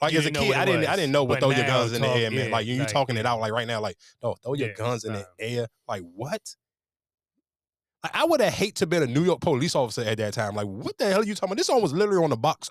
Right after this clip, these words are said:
Speaker 1: all day long. "Throw your guns in the air."
Speaker 2: Now, just imagine when "Fuck the Police" was, was a thing.
Speaker 1: See, that was probably a little bit cool for them, 'cause then you just get, you,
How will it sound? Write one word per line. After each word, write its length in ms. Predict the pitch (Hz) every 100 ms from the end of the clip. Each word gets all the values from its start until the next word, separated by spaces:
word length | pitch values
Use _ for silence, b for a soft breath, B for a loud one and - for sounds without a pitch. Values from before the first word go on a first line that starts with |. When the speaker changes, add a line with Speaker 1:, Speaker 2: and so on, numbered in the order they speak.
| 143
Speaker 1:
all 220 | 160 156
day 160 | 139
long. 240 | 135 131 107 B 131
"Throw 140 | 170
your 140 | 170 151
guns 280 | 147 143
in 80 | 143
the 100 | 127
air." 200 | 113 95 _ _ _ _ _ _ _ -
Speaker 2:
Now, 140 | 85
just 140 | 101
imagine 340 | 127 135 131 123
when 100 | 120
"Fuck 240 | - 135
the 60 | 120
Police" 440 | 135 131 160 165
was, 240 | 104 92 98 _ _ _ _ _ _ _ _
was 140 | 104 95
a 60 |
thing. 260 | 92 92 87 _ _ _ _ _ _ -
Speaker 1:
See, 140 | 226
that 200 | 185 240
was 120 | 294
probably 200 | - 170
a 40 | 143
little 120 | 143
bit 120 | 120
cool 180 | - 151
for 100 | 131
them, 100 | 113
'cause 100 | 107
then 140 | 117 120
you 140 | 135
just 160 | 156 120
get, 180 | 131 120
you, 140 | 151